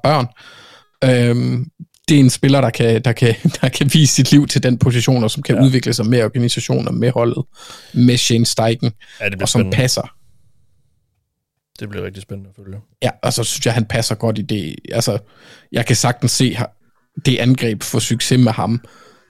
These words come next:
Speaker 1: og så endda på et, jeg ved ikke, på et højere niveau, men på sigt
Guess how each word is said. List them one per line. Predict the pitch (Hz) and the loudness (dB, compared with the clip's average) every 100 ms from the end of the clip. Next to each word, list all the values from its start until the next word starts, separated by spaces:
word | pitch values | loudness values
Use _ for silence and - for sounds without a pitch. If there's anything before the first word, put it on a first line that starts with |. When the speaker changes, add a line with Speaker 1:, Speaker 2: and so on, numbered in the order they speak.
| - | -6
Speaker 1:
og | 120 | -4
så | - | 0
endda | 113 113 113 | 0 -2 0
på | - 110 | 2 0
et, | 92 _ _ - 131 - _ | -4 _ _ -8 -4 -4 _
jeg | 82 - | -8 -6
ved | 82 | -6
ikke, | - 123 | -2 0
på | - | 0
et | 117 | 0
højere | - 107 120 | 0 0 0
niveau, | 107 98 | -2 -2
men | 104 104 - - | -2 -4 -2 0
på | |
sigt | 120 139 156 - | 0 -2 -4 -10